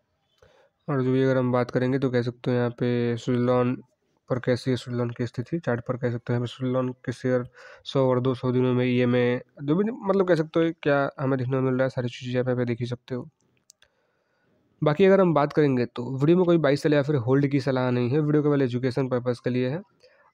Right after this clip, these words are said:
और इस शेयर के उतार चढ़ाव पर एक्सचेंज की अतिरिक्त निगरानी है और इसे लॉन्ग टर्म के एडिशनल सर्विलेंस मेजर एएसएम के चौथे स्टेज में रखा गया है।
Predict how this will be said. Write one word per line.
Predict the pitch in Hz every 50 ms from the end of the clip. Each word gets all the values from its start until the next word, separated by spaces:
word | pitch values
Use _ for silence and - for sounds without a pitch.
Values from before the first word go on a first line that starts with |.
| -
और | 143 139 139 151
इस | 165 156 - -
शेयर | 175 170 175 170
के | 175 180 175 170
उतार | 156 147 151 151 151 151 147
चढ़ाव | - 151 143 143 143
पर | 139 - 147 139
एक्सचेंज | 135 131 - - - - 147 139 135 127 123
की | 127 - 135 131 135 123
अतिरिक्त | 123 127 123 - 131 135 131 - - 139
निगरानी | 131 127 123 127 123 123 127 127
है | 123 135 151 156 156
और | 139 127 123 120
इसे | - 135 131 - 151 139
लॉन्ग | 127 127 135 139 147 143 135 -
टर्म | 147 139 131 131
के | - 143 143 165 202 _ _ _ _ _ _ _ _ - -
एडिशनल | 143 135 135 139 131 - 151 156 160 160
सर्विलेंस | 156 156 135 131 135 139 143 143 127 - 135
मेजर | 131 131 127 120 139 143 -
एएसएम | - 143 139 135 123 - 160 151 151
के | 139 151 127
चौथे | - - 143 135 135 - - 156 151 139
स्टेज | - - - 143 131 131
में | 131 127
रखा | 123 120 - 123 120
गया | 113 117 117 113
है। | 117 120 147